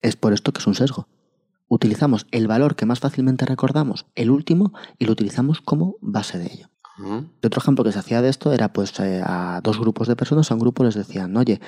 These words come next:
Speaker 1: quiero que en cinco segundos me estimes cuánto va a dar la siguiente multiplicación". Y la multiplicación era ocho por siete, por seis, por cinco, por cuatro, por tres, por dos y por uno. La veían entera.
Speaker 2: Ujú.
Speaker 1: Claro, no tenían tiempo de realizarla en cinco segundos.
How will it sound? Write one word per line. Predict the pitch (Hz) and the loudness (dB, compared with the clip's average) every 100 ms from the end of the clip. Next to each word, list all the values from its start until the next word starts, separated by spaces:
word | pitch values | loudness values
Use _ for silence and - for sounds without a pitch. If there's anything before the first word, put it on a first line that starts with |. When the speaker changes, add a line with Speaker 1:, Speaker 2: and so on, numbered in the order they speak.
| - - - | -16 -18 -4
Speaker 1:
quiero | 127 131 | 0 2
que | 143 | 2
en | 120 | 2
cinco | 107 123 - | 0 -2 -2
segundos | - 120 131 139 | -2 -2 0 0
me | 104 | -2
estimes | 98 - 143 151 | -4 0 2 2
cuánto | - 113 113 | 0 -4 -2
va | 113 | 0
a | |
dar | 127 | 0
la | 117 | 0
siguiente | 104 104 98 | -4 -6 -4
multiplicación". | 98 90 - - - - - - - - | -4 -4 -8 -8 -8 -8 -10 -12 -16 -10
Y | 95 | -2
la | |
multiplicación | 98 95 - 98 95 107 113 | 0 0 -2 -4 -2 0 2
era | 127 | 2
ocho | 95 - 120 | 0 -2 -4
por | - | -6
siete, | - 107 147 | -6 -4 -4
por | - | -8
seis, | - 131 | -4 -4
por | - - | -4 -10
cinco, | - 131 160 | -8 -6 -6
por | - | -8
cuatro, | - 127 156 | -6 -4 -2
por | 147 - | -4 -8
tres, | - 127 135 | -4 -2 -2
por | - - | -6 0
dos | 143 170 - | 2 2 -4
y | - | -8
por | - | -6
uno. | 95 - - | -6 -8 -8
La | 101 | -6
veían | 90 92 90 | -4 -4 -4
entera. | 90 92 180 120 - - | -4 0 2 0 -6 -6
Speaker 2:
Ujú. | 160 120 135 139 | -4 -2 -4 -4
Speaker 1:
Claro, | - - | -4 -6
no | - 87 | -6 -8
tenían | - - | -6 -6
tiempo | 73 95 90 | -4 -4 -6
de | - | -8
realizarla | - - 117 | -8 -4 -2
en | |
cinco | 127 98 90 87 85 85 85 | -2 -6 -4 -4 -2 -4 -6
segundos. | - 143 131 - | 0 2 2 0